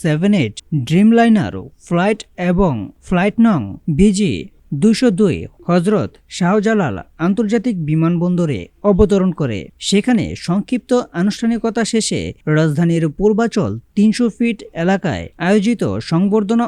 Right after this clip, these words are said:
অনুষ্ঠানের উদ্দেশ্যে রওনা হয়েছেন তারেক রহমান।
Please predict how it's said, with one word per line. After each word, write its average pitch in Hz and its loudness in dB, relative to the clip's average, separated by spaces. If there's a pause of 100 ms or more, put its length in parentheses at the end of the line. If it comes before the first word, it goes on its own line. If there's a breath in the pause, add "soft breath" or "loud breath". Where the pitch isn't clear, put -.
অনুষ্ঠানের 202 -2 (240)
উদ্দেশ্যে 165 0 (220)
রওনা 170 2
হয়েছেন 202 0 (300)
তারেক 185 2
রহমান। 127 0